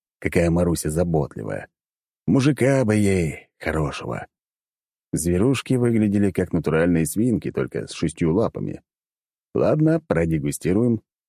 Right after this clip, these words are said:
«Жги, мелкий!» — милостливо разрешил я, и мелкий зажег. Через считанные минуты туши были разделаны, произошел маленький бух, который разнес к хренам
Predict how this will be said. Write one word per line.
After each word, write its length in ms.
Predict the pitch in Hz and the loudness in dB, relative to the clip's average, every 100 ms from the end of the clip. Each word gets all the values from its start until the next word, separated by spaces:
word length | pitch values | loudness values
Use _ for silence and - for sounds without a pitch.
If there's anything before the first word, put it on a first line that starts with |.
| _ _ _ _ _ _ _ - | _ _ _ _ _ _ _ -6
«Жги, 280 | 101 170 240 | 0 2 4
мелкий!» — 500 | 196 123 - 76 - - _ _ | 4 4 0 -6 -8 -18 _ _
милостливо 520 | 87 92 78 85 82 | 0 2 0 0 2
разрешил 500 | 78 80 78 - 85 | 2 0 -2 -2 0
я, 240 | 82 98 98 - _ | 2 2 0 -6 _
и 140 | - 127 | 0 2
мелкий 440 | 135 123 - 120 | 4 2 0 0
зажег. 640 | 92 85 78 - - - _ _ _ _ _ _ _ | 0 -2 -4 -6 -12 -14 _ _ _ _ _ _ _
Через 240 | - 87 107 | -4 0 0
считанные 540 | - 131 - 117 113 | 0 -2 0 2 4
минуты 380 | 110 113 107 104 | 4 2 0 -2
туши 360 | - 117 - | 0 -2 0
были 240 | 95 98 95 | 0 2 2
разделаны, 760 | 90 87 85 98 101 98 98 82 _ | 0 -2 -2 0 2 2 0 -2 _
произошел 520 | 87 92 98 135 123 | -2 0 0 0 0
маленький 480 | 90 90 80 73 76 | 2 2 0 -2 -4
бух, 380 | 73 107 113 - _ _ _ - | -2 -2 -2 -6 _ _ _ -4
который 360 | 110 113 107 | -2 0 0
разнес 500 | - 117 101 113 107 | 0 -2 0 -2 -2
к 100 | - | -8
хренам 640 | - - 95 98 104 101 | -12 -4 0 2 2 0